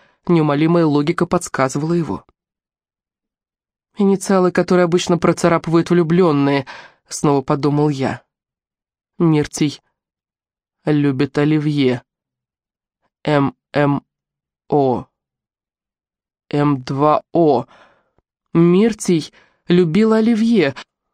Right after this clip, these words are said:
Оливье Руа, красивого парня, вертевшегося вокруг неё в лагере Изеньи, в открытом море вокруг Сен-Маркуф и на пляже в Гран-Каммази. Типа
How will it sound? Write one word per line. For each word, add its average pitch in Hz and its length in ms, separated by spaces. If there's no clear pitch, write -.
Оливье 202 380
Руа, 202 340
красивого 180 520
парня, 214 420
вертевшегося 180 640
вокруг 185 320
неё 180 260
в 170 60
лагере 175 380
Изеньи, 165 500
в 165 100
открытом 208 440
море 208 260
вокруг 185 360
Сен-Маркуф 226 640
и 180 40
на 180 140
пляже 170 480
в 160 100
Гран-Каммази. 180 920
Типа 147 420